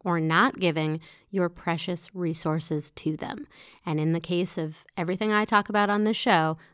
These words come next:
those resources are time, energy, and money. For some people, fuck overload is what they would think of as burnout.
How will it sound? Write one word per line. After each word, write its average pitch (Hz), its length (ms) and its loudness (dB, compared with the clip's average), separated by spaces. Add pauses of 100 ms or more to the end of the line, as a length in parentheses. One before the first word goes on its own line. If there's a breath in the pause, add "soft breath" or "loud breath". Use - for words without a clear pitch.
(100)
those 170 300 0
resources 151 720 -2 (120)
are 160 180 -2
time, 165 720 -2 (180)
energy, 160 640 -2
and 160 240 0
money. - 320 -4 (1000 soft breath)
For - 200 -4
some 175 260 0
people, 277 560 0
fuck - 340 0
overload 202 800 0
is 180 160 -4
what 170 220 -4
they 180 120 2
would 196 220 0
think 180 200 0
of 190 180 -4
as 185 200 -2
burnout. 175 600 -2